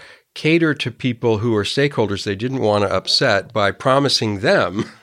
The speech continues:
<laughs> you know, "For you, nothing's gonna change," which wasn't best for the organization, or protect positions that really needed to be either retired or altered, uh, for that same reason. But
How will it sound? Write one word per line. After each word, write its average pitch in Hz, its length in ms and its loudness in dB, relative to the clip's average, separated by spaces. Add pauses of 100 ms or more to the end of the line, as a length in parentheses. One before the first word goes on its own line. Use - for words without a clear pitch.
<laughs> - 180 -12
you 139 180 -6
know, 127 180 0 (260)
"For - 160 0
you, 151 180 2
nothing's 135 460 2
gonna 101 220 -2
change," 98 520 -4 (360)
which 110 320 0
wasn't 113 280 2
best 104 200 2
for 110 100 -4
the 98 100 0
organization, 95 680 -4 (440)
or 101 240 0
protect 123 520 -2
positions 107 640 0
that - 160 0
really 247 240 2
needed 214 360 2
to 151 120 -2
be 123 400 0
either 127 300 0
retired 113 520 2
or 95 120 0
altered, 107 640 -4 (580)
uh, 101 240 -2
for 113 180 -2
that 98 380 -2
same 104 360 0
reason. 101 420 -2 (320)
But 110 340 -2